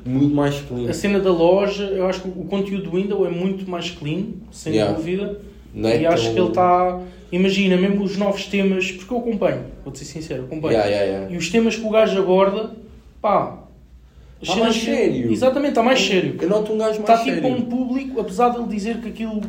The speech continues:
Speaker 2: que é os putos que veem aquilo,
Speaker 1: Yeah.
Speaker 2: na minha opinião, eu acho que o gajo tá a conseguir abranger, tipo, o público mais velho.
Speaker 1: Eu fa-, eu falei com isso num episódio e, e foi essa a opinião que tivemos, foi mesmo, tipo, o gajo tá, depois daquele scam, daquela coisa que foi do, da escola, não
Speaker 2: Da
Speaker 1: foi da
Speaker 2: cripto.
Speaker 1: escola, mas foi da cripto,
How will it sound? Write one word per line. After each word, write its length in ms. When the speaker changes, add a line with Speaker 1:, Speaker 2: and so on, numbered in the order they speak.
Speaker 2:
que 80
é 60
os 160
putos 300
que 80
veem 280
aquilo, 380
Speaker 1:
Yeah. 300
Speaker 2:
na 40
minha 160
opinião, 360
eu 40
acho 160
que 60
o 20
gajo 140
tá 80
a 40
conseguir 320
abranger, 500
tipo, 180
o 40
público 200
mais 160
velho. 200
Speaker 1:
Eu 60
fa-, 120
eu 140
falei 260
com 260
isso 220
num 100
episódio 440
e, 680
e 40
foi 120
essa 180
a 40
opinião 240
que 80
tivemos, 260
foi 140
mesmo, 280
tipo, 380
o 40
gajo 280
tá, 180
depois 340
daquele 280
scam, 680
daquela 320
coisa 240
que 80
foi 220
do, 380
da 100
escola, 420
não 140
Speaker 2:
Da 20
Speaker 1:
foi 120
da 40
Speaker 2:
cripto. 240
Speaker 1:
escola, 340
mas 140
foi 140
da 100
cripto, 400